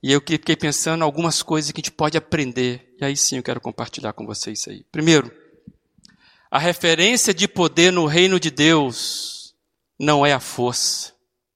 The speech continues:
não é a virali-, a virilidade ou a capacidade pessoal, mas humildade, entrega e dependência.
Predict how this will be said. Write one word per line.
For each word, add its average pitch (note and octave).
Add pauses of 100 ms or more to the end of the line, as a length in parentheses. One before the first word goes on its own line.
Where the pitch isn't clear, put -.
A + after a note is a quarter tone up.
(360)
não C#3
é D3+
a D#3+
virali-, D3
a C3
virilidade C3+ (420)
ou D#3
a D3+
capacidade D3
pessoal, A#2+ (400)
mas B2+ (140)
humildade, D#3 (1500)
entrega D#3 (1400)
e C3+
dependência. A2